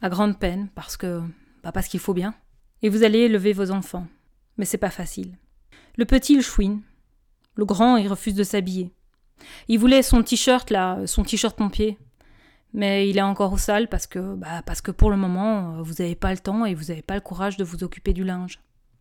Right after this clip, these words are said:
Puis après, c'est le déjeuner. Et là non plus, ça leur plaît pas. Euh,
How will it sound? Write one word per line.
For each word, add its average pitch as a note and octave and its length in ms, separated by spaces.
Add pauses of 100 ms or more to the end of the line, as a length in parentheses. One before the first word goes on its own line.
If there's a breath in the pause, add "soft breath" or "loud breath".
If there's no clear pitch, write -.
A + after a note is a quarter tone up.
(400)
Puis - 120
après, A3+ 260
c'est A#3 100
le G3+ 60
déjeuner. G3 520 (640 soft breath)
Et A3 60
là B3 120
non B3+ 140
plus, B3 240
ça G#3 160
leur F3+ 140
plaît G#3 120
pas. G#3+ 300
Euh, F3+ 200